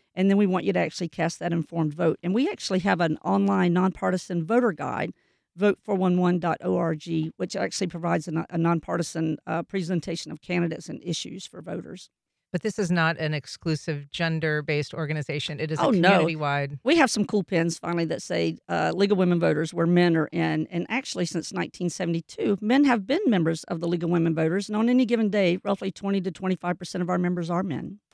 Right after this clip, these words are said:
Speaker 2: I wanna bring in Jessica Palumbo now, um, e-, editorial director here at W J C T News, to talk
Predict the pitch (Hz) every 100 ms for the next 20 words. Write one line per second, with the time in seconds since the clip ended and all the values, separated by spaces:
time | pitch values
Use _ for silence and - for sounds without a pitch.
0 | _ _ _ _ - 254 254 165 175 175
1 | 160 165 - 160 151 156 156 151 147 139
2 | 135 139 151 143 143 143 - - 156 147
3 | 170 151 165 151 156 143 170 151 151 143
4 | 156 151 143 151 - 151 - 151 147 151
5 | 139 - 160 185 196